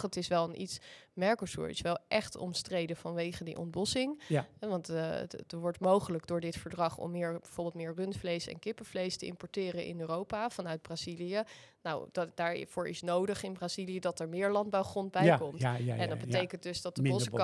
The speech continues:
Speaker 1: bossen,
Speaker 2: alleen
Speaker 1: ja.
Speaker 2: maar, eh, toeneemt.
Speaker 1: Ja.
Speaker 2: Nou, dus dit is veel meer omstreden. Dus de kans is ook veel kleiner dat, eh, dat die uiteindelijk wel, dat het verdrag er doorheen gaat. Maar
Speaker 1: Ja.
Speaker 2: toch,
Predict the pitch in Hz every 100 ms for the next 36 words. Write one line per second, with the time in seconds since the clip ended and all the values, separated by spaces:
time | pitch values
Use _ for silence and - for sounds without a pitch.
0 | - 185 180 180 180 190 190 185 247 220
1 | - - - - 120 - - - 165 180
2 | 175 196 196 - 233 220 196 185 175 175
3 | - - 185 185 165 170 - - 175 180
4 | 175 - - 226 220 185 170 185 196 220
5 | - - - 185 180 - 165 160 160 165
6 | 170 - - 170 - 165 170 160 160 156
7 | 156 165 160 170 - 165 160 - 165 160
8 | 190 190 - - 165 127 196 -